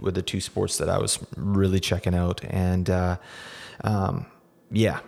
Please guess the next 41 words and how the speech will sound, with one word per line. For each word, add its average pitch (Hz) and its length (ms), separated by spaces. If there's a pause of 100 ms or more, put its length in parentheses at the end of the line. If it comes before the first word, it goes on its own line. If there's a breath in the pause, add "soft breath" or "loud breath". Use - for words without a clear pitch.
(140)
uh, 67 160
just, - 300
it, 98 360
it 135 60
was 123 160
night 127 180
and 113 80
day. 104 220
I 98 80
mean, 104 160
I 107 80
was, 107 200
I 113 100
was 107 120
decent 127 320
before, 117 360
but 107 120
after 101 220
I 98 60
started 95 340
kinda 95 220
paying 92 260
attention 92 500
and, 90 200
and 95 120
doing 95 200
the 90 80
things 92 280
you 92 60
need 92 160
to 98 80
do 92 220
to 90 80
be 98 100
successful - 540
here, 90 320 (400 loud breath)
um, 90 840
yeah, 98 400
it, - 240
it - 220
just, - 340